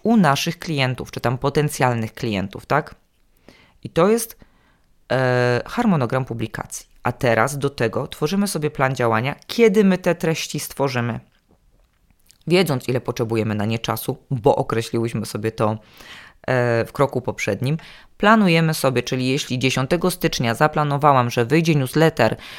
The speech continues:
do moich klientek sprzedażowy, no to teraz pytanie, czy ja mam dziewiątego stycznia czas na to, żeby go stworzyć?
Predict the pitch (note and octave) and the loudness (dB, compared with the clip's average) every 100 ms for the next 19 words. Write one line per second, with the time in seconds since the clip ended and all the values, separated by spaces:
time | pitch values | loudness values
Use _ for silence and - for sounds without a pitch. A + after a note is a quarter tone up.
0 | - C#3 C#3+ E3+ D3+ C#3 - C#3 C#3+ D3+ | -12 4 8 8 8 4 0 0 2 2
1 | C3 - - B2 B2 A2+ G#2+ C3+ F#3+ _ | -2 -4 -2 0 2 2 2 0 -2 _
2 | _ _ _ _ _ _ - F#3 G#3 G3 | _ _ _ _ _ _ 4 4 4 4
3 | F3 F3+ - E3+ C3+ G#2+ - D3+ E3 E3 | 4 4 0 2 2 2 0 2 4 6
4 | D#3+ D#3+ D3 D3+ D3 D3+ C#3+ - D3+ D#3 | 4 2 0 0 0 0 -2 -4 -4 -2
5 | C3+ - C#3 D3+ C3 C#3 C#3 C3 C#3+ - | -4 0 0 0 -2 -2 -4 -4 -6 -6
6 | B2+ C3 D3 - | -4 0 -2 -4